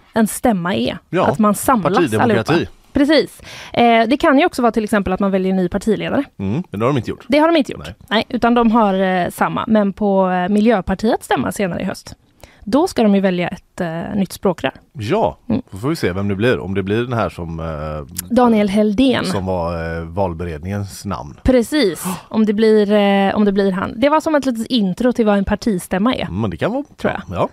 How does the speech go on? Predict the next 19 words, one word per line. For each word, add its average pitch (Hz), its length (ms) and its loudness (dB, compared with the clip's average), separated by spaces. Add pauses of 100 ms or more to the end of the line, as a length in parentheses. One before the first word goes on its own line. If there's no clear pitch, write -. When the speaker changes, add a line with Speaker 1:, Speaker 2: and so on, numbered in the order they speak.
Speaker 1:
Det - 100 2
kan 339 80 4
vara 359 100 2
bra. - 200 -2
Speaker 2:
Det 165 100 -8
kan 214 120 -12
vara 233 120 -10 (200)
bra. - 100 0
Speaker 1:
Eh, 254 180 4
nu 359 120 4
var 349 120 2
det 330 40 4
alltså 320 160 0
då 311 100 4
Moderaterna 262 640 4
i 254 300 6 (100)
Umeå 214 500 6 (120)
och, - 360 -2
eh, 220 760 4